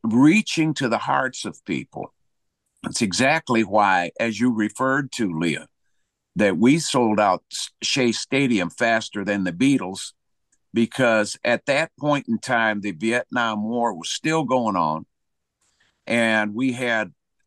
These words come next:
a lot of people, brothers and sisters, who died there. And we, we had a big push going on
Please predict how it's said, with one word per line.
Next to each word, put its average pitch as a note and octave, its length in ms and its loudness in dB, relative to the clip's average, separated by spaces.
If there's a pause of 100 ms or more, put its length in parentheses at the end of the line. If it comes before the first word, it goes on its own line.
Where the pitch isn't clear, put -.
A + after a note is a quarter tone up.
a G2+ 80 -2
lot A2 360 0
of - 100 -12
people, G2 580 -4
brothers A2 560 0
and G#2+ 120 2
sisters, A2 720 -2
who A#2+ 180 2
died F#2 680 2 (360)
there. D2 400 -4 (720)
And G#2 640 0 (180)
we, A2+ 340 -2 (220)
we A#2 240 2
had A#2 260 2
a G2+ 60 0
big G#2 540 -4 (180)
push B2 340 -2
going G2 380 0
on F#2 420 0